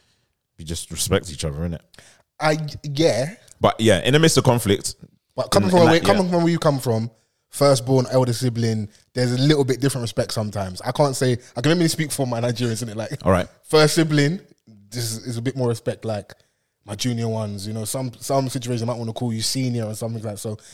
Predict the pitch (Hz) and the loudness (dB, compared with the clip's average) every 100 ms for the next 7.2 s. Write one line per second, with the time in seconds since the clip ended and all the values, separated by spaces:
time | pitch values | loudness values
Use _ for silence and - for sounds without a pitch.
0 | - 117 - 135 127 120 123 - 107 110 | -8 -4 0 0 0 0 -2 -6 -6 -8
1 | - 104 98 _ - - 123 117 110 107 | -4 -6 -6 _ -14 -4 0 0 0 -2
2 | - 104 - 113 127 104 107 101 104 104 | -6 -10 0 6 6 4 0 -2 4 4
3 | 101 110 101 87 104 113 95 98 90 98 | 4 4 4 4 4 2 0 -4 0 2
4 | 104 95 95 87 85 85 135 131 143 151 | 2 0 -2 0 0 0 2 2 2 2
5 | 147 127 147 120 110 110 98 92 - 120 | 2 0 -2 -4 -4 -6 -6 -10 -4 -2
6 | 120 117 107 107 110 104 123 110 95 98 | -2 -2 -4 -6 -8 -6 -6 -6 -8 -10
7 | 98 | -12